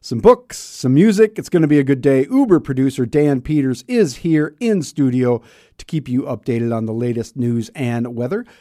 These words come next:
Thanks for spending a little bit of time with us today. We really do appreciate it. Whether that's streamed live on K S O dot com, on the K S O O mobile app, the brand new branded K S O O mobile app available now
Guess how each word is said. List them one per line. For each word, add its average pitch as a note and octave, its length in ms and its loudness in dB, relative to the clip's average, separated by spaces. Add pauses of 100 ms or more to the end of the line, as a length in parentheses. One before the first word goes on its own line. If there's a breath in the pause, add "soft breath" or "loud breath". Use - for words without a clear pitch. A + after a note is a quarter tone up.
(120 soft breath)
Thanks A#2+ 280 -4
for A2 340 -6
spending A2+ 380 -8
a A2+ 40 -6
little A2+ 180 -6
bit A2+ 140 -4
of G#2 120 -16
time C#3 480 -6
with A2+ 200 -8
us G#2 160 -12
today. C#3 680 -4 (280 soft breath)
We G#2+ 120 -6
really A#2 300 -2
do G#2+ 180 -4
appreciate G2 560 -14
it. F#2 160 -20 (300 soft breath)
Whether B2 240 0
that's A#2+ 260 -4
streamed B2+ 400 -4
live C3+ 460 0
on C3+ 100 -2
K D3 160 0
S C#3+ 180 -4
O C#3+ 100 2
dot C3+ 200 -2
com, D3 380 -2 (680)
on G2 160 -10
the G2 80 -10
K A#2+ 240 -4
S A#2+ 160 -4
O B2+ 80 0
O A#2 80 0
mobile A#2+ 320 -2
app, D3+ 280 -2
the A#2+ 100 -6
brand C3+ 400 0
new C3+ 260 2
branded D3 680 -2
K C#3 200 4
S C3+ 160 0
O C#3 60 2
O C3 40 0
mobile C3 340 0
app B2+ 180 -4
available B2+ 520 -2
now D3 640 0